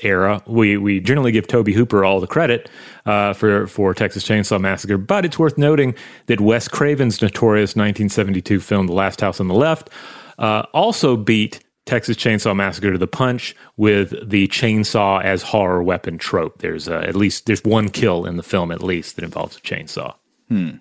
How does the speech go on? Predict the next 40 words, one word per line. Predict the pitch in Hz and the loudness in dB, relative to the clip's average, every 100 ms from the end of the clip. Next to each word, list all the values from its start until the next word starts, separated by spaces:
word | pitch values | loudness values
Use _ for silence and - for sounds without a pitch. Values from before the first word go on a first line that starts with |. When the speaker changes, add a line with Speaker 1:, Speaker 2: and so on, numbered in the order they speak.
| _ _ - | _ _ -4
Speaker 1:
Now, | 98 | -2
that's, | 95 107 - | 0 -2 -2
that's | 120 110 | -2 0
also | 107 98 101 90 | 0 0 0 0
not | 101 104 98 | -2 -2 -2
a | |
film | - 104 87 | -2 -2 -2
that | 82 | -4
I've | 80 | -4
seen, | - 98 90 85 | -4 0 0 0
nor | 90 87 | 0 0
one | 85 85 | 0 -2
I'm, | 78 76 - | -4 -8 -10
I'm | 85 | -10
planning | - 156 139 113 | -2 0 0 0
to | |
see. | 104 - 101 85 - - - - | -2 0 0 0 -6 -20 -20 -12
Uh, | 85 82 82 - | -8 -6 -8 -8
but, | - 92 90 98 | -2 0 0 -2
uh, | 87 90 | -2 -2
I, | 95 87 - | -2 -4 -8
I | 95 | -6
checked | - 131 - | -2 -2 0
in | 110 | 0
on | 98 92 | 0 -2
it | 85 | -4
and | 90 | -2
read | 90 | -4
the | 87 | -4
synopsis, | - 85 80 - 80 - | -6 -4 -4 -6 -10 -10
and | 82 | -16
it's | 82 | -10
like, | - 92 | -6 -2
"Yep, | 104 - | -4 -4
okay, | 98 - - - | -12 -10 -12 -10
chainsaw | - 90 - 87 | -8 -8 -8 -10
kill. | - - 78 _ | -8 -8 -8 _
It | 92 | -8
happened." | 82 82 - - _ _ _ _ - | -6 -8 -10 -20 _ _ _ _ -2
Now, | 113 107 113 | 0 0 -2